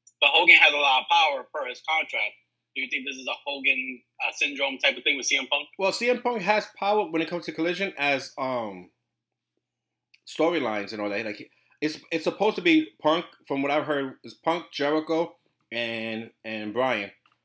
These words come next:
Speaker 2: who are, are, like, in charge of creative. They, or they have big, a, a big amount of say. But still, for you to say,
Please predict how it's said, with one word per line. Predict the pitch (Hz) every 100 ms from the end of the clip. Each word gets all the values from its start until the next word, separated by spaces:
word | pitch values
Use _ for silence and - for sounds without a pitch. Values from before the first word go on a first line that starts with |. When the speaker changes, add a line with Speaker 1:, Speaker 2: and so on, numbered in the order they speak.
| _ _ _
Speaker 2:
who | 139 131
are, | 120 -
are, | 120
like, | 117 110 - -
in | 117
charge | 139 131
of | 127
creative. | - 123 117 90 - - _
They, | 113 -
or | 117
they | 113
have | 120 101
big, | 117 - -
a, | 110 - 117
a |
big | 107 120
amount | 113 117 113
of | -
say. | - 101 90 _ _ _ _ _ _ _ _ _ -
But | 139 135 -
still, | - - 262
for | -
you | 165 254
to |
say, | - 208 175 156